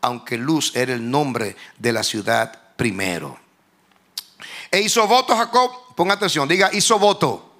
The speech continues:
Hacer voto es una manera de comprometerse con el Señor. Una de las cosas, creo que estuve leyendo que el, el año pasado veinte mil iglesias cerraron en Estados Unidos.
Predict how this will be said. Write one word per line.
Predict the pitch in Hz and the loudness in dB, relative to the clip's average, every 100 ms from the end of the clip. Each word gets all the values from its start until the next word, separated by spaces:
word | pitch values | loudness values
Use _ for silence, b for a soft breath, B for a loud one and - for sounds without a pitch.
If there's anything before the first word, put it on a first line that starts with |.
| _ - - - B B B - - | _ -20 -20 -20 B B B -10 -2
Hacer | 214 311 320 | 2 2 4
voto | 247 233 180 175 - - _ _ _ b b - | 2 4 2 2 0 -6 _ _ _ b b -6
es | 208 | -6
una | 254 254 | -2 0
manera | 220 190 220 | 0 0 0
de | 208 - | 0 -2
comprometerse | 170 156 160 147 143 - 190 147 139 123 | -4 -4 -4 -4 -6 -4 -4 -4 -8 -10
con | 110 | -14
el | 98 | -14
Señor. | - 85 71 - _ _ _ _ _ _ _ _ _ b b b - | -14 -16 -20 -20 _ _ _ _ _ _ _ _ _ b b b -4
Una | 240 269 | 0 2
de | |
las | 247 - | 0 0
cosas, | 240 196 196 - B B B _ | -4 -2 -4 -6 B B B _
creo | 190 220 | -2 0
que | 220 | -2
estuve | 196 202 214 | -4 -2 0
leyendo | 202 185 196 185 | 0 0 0 0
que | 151 | 0
el, | 147 - | -2 -2
el | 135 | -2
año | 139 185 | -2 -2
pasado | 185 165 147 139 156 - 120 | -2 0 0 0 -4 -10 -10
veinte | 113 143 139 135 | -6 -4 -4 -8
mil | 127 156 165 | -6 -8 -8
iglesias | 139 147 147 123 | -4 -4 -4 -8
cerraron | 107 123 120 | -10 -10 -10
en | |
Estados | 110 110 110 - | -10 -10 -10 -14
Unidos. | 98 85 | -16 -20